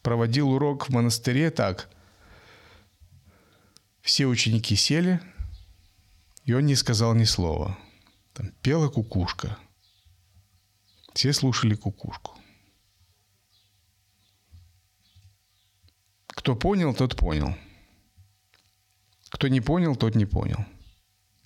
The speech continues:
Потому что одни были в состоянии наблюдателя, а другие спрашивали, почему он молчит. «А что сейчас будет?» И они ждали, но они не были внимательными.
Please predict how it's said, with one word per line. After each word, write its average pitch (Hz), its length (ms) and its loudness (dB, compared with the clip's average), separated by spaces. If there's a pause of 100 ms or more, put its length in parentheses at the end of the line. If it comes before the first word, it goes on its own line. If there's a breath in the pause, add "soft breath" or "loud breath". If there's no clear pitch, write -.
(480 soft breath)
Потому 113 320 2
что 107 200 -2
одни 113 260 2
были 113 300 2
в 104 80 0
состоянии 110 540 0
наблюдателя, 151 680 2
а 123 40 0
другие 113 340 2
спрашивали, 95 540 -2
почему 113 400 2
он 147 100 2
молчит. - 520 -2 (1120 soft breath)
«А 107 80 -2
что - 180 0
сейчас 127 340 0
будет?» 87 500 -2
И - 60 -2
они 120 240 2
ждали, 98 500 0
но 104 140 0
они 131 160 2
не 147 160 2
были 139 220 2
внимательными. 101 840 0